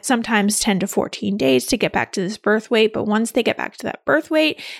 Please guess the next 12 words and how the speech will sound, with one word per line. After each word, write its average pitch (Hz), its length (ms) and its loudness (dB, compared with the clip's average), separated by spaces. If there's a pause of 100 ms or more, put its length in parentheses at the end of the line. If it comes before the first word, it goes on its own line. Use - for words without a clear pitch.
they 226 120 2
should 277 280 0
be 262 140 0
gaining 202 440 0
about 202 340 -2
five 185 300 0
to - 180 -6
eight 170 140 0
ounces 185 440 -6
per 202 260 -2
week, - 440 -6 (100)
okay? 208 400 0